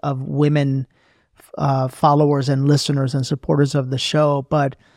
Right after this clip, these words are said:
you know, I, I know, not as a mother, but I know as a father what it's like to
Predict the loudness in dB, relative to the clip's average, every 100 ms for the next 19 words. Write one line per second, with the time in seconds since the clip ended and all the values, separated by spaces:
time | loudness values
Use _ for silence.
0 | _ _ 0 4 4 2 0 _ -2 -2
1 | 0 2 4 6 6 6 4 0 -2 2
2 | 2 2 2 2 2 4 6 6 6 6
3 | 4 2 2 4 6 4 2 0 -2 -2
4 | -2 -2 -4 -2 0 0 -4